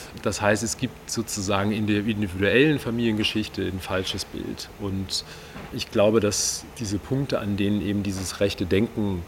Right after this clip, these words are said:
so weiter nach oben kommt, das, mm, war sozusagen eine dieser Schollen, die ich in diesen Text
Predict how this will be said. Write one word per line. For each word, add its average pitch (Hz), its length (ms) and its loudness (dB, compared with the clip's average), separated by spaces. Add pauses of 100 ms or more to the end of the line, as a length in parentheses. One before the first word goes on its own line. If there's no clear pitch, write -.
(180)
so 95 260 2
weiter 92 460 4 (260)
nach 95 200 -2
oben 139 240 0
kommt, 104 480 0 (680)
das, - 380 -2 (440)
mm, 98 440 -2
war 98 180 2
sozusagen 101 540 2
eine 113 260 2
dieser 98 180 4
Schollen, 117 520 6
die 101 100 -2
ich 101 220 -4
in 104 120 0
diesen 98 240 0
Text - 460 -4